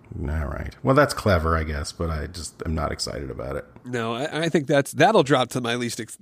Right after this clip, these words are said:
Speaker 2: thing, uh, I'm excited about of Horror Nights.
Speaker 1: <laughs> Yeah, at least <laughs> it'll be between that and s'mores fries.
Speaker 2: Yeah, and until
Speaker 1: What
Speaker 2: they're
Speaker 1: I'm
Speaker 2: like,
Speaker 1: least
Speaker 2: "Hey, by
Speaker 1: excited
Speaker 2: the way,
Speaker 1: about.
Speaker 2: that Nightingale's house is all strobe lights." And then I'll be like, "Oh, no."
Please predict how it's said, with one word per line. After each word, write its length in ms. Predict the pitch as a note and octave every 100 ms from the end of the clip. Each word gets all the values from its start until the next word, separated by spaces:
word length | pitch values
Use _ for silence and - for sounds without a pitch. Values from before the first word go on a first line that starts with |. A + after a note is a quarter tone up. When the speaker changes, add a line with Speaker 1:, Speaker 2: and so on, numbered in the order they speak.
| D3
Speaker 2:
thing, 280 | A#2 G#2+
uh, 180 | G#2+ G2+
I'm 120 | G#2+ G#2+
excited 360 | - G#2 G2+
about 220 | A2+ - - _
of 200 | A2 G#2+
Horror 200 | G#2+ G#2+
Nights. 220 | - - - -
Speaker 1:
<laughs> 220 | - - -
Yeah, 140 | B2
at 60 | B2
least 240 | B2 - E3 D#3 - -
<laughs> 20 | - - - -
it'll 80 | C#3
be 120 | B2+
between 340 | C3+ C3 C3+ A2+
that 280 | A#2 A#2+ -
and 260 | G#2 G2
s'mores 400 | F2+ - G#2+ G2+
fries. 380 | - F2 D#2 -
Speaker 2:
Yeah, 200 | - G#2+
and 100 | F#2+
until 240 | B2 C#3+ C#3+
Speaker 1:
What 80 | C3+
Speaker 2:
they're 80 |
Speaker 1:
I'm 60 | C3+
Speaker 2:
like, 120 | B2
Speaker 1:
least 180 | A#2+ -
Speaker 2:
"Hey, 60 | -
by 60 |
Speaker 1:
excited 340 | C#3+ D3+ D3+ D3+
Speaker 2:
the 40 |
way, 160 | D3+ D3 B2
Speaker 1:
about. 40 |
Speaker 2:
that 140 | C3 C3+
Nightingale's 640 | D3 D#3 C#3+ C3+ C#3 B2
house 280 | C#3 C3 B2+
is 80 | B2
all 240 | C3+ D3
strobe 320 | D3 - D3 C3+
lights." 380 | A#2+ - - - _ _ _
And 100 | A2+
then 120 | C3 C3+
I'll 40 |
be 80 | A#2
like, 100 | G2
"Oh, 160 | G#2+ A#2+
no." 160 | - -